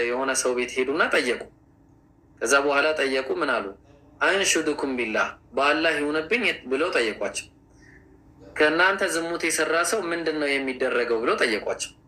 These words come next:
ምንድን ነው የሚደረገው? ከዛ በኋላ ከፊሉ ምን አረጉ? እነዛ አይሁዳውያን ምን አሉ? አውቀው ዩጅለዱ፣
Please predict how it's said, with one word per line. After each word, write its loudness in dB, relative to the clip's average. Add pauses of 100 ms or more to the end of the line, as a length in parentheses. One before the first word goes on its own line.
(260)
ምንድን -2
ነው -2
የሚደረገው? -2 (1040)
ከዛ 4
በኋላ 4
ከፊሉ -2 (360)
ምን -2
አረጉ? -2 (480)
እነዛ 0
አይሁዳውያን 2
ምን -2
አሉ? -2 (300)
አውቀው 0 (600)
ዩጅለዱ፣ 0